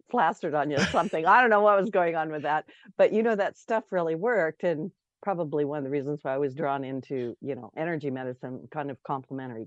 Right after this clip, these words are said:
care, alternative therapies. So, uh,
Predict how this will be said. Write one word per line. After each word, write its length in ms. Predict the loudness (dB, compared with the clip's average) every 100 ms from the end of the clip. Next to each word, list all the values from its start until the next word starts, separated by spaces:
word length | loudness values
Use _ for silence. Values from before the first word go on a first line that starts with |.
| -10
care, 320 | -8 -6 -6
alternative 540 | -8 -10 -12 -10 -12 -12 -12
therapies. 600 | -8 -8 -10 -14 -18 -20 _ _ _ _
So, 420 | -2 4 4 4 0 _ _ _
uh, 180 | 4 4